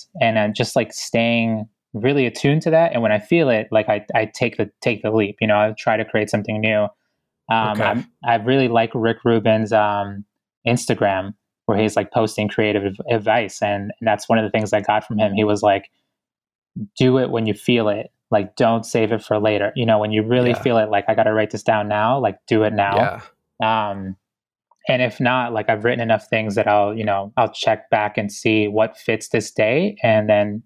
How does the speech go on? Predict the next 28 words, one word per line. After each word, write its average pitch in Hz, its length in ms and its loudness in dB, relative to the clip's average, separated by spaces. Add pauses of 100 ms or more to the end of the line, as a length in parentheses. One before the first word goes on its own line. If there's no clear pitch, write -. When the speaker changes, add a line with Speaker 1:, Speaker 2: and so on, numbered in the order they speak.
Speaker 1:
share 107 380 0
that 104 260 0 (100)
on 110 160 0
this 104 160 -4
day. 104 360 -2 (300)
Speaker 2:
Okay. 104 320 -2 (140)
Speaker 1:
Um, 104 560 -2 (680)
and 127 160 0
then 135 80 4
after 143 240 -2
that, 151 200 4
it's, - 260 -8
it's - 180 -6
a - 40 -6
lot 113 140 2
of 165 80 -4
just, 165 220 -2
like, 170 180 0
administrative 117 600 0
things. 120 300 0
Like, 107 120 0
I'll, 107 300 2
you 113 100 -2
know, 110 320 2
a 113 40 0
lot 110 180 2
of 113 80 -4
emailing, 131 760 2